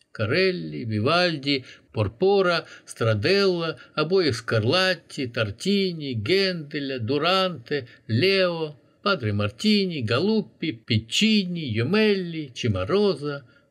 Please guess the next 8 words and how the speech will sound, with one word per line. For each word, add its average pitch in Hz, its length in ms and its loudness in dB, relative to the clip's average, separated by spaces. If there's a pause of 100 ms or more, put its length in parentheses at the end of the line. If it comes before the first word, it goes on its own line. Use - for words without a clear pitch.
Моцарта. 92 920 -8 (1200)
В - 40 -6
музыкальной 107 540 2
школе 113 540 0
имени 110 240 4
Паганини 113 720 0
в 104 100 2
Генуе 131 560 0